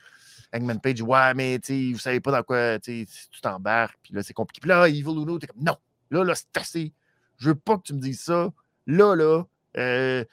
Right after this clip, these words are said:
nous autres, là, on est, on est capable. C'est pas parce qu'on est Dark Order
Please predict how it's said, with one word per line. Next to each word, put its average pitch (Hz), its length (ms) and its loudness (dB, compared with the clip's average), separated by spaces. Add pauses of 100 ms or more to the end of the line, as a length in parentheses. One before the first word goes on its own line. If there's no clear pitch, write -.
(100)
nous 143 160 -2
autres, 208 240 0
là, 151 180 2 (320)
on 135 220 0
est, 180 200 0 (260)
on 135 120 -4
est 165 60 -8
capable. 101 400 -12 (460)
C'est - 140 -14
pas 170 100 -10
parce 151 120 -10
qu'on 127 140 -8
est 123 60 -8
Dark 131 280 -4
Order 139 340 -2